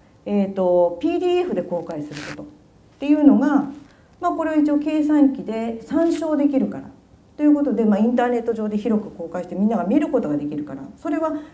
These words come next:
自分のところで持ってるだけよりも非常に公開度は高まるわけなんですけれども、それをさらに例えばExcelにして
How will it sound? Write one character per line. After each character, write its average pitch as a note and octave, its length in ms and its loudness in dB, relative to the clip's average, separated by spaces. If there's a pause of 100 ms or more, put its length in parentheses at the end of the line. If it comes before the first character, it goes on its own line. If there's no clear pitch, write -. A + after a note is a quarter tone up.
自 C#4+ 100 -2
分 C#4 100 2
の C#4+ 80 4
と D4 100 2
こ C#4+ 80 2
ろ A#3+ 60 2
で F#3 60 0
持 G3+ 140 0
っ G3+ 40 -2
て E3 80 -4
る D3+ 80 -4
だ D#3 120 -8
け D#3+ 80 -10
よ D3+ 80 -6
り C#3 80 -6
も D3 80 -4
非 D3 100 -8
常 F3 140 -6
に E3 80 -8
公 G3 160 -6
開 E3 240 -4
度 D3 100 -4
は C3+ 80 -4
高 - 240 -8
ま F3+ 100 -2
る - 100 -6
わ - 120 -4
け - 80 -8
な D4+ 120 -4
ん D4 60 -6
で - 80 -8
す - 80 -10
け - 80 -14
れ F#3 60 -12
ど B3+ 80 -2
も、 C4+ 320 4 (260)
そ F4 120 -10
れ F#4+ 40 -6
を F#4 80 -8
さ G4 80 -8
ら D#4+ 100 0
に - 60 4
例 G#3+ 60 2
え A#3+ 160 -2
ば F3+ 220 -2
Excel G4+ 520 -6
に F#4+ 60 -16
し - 80 -16
て E4 160 -12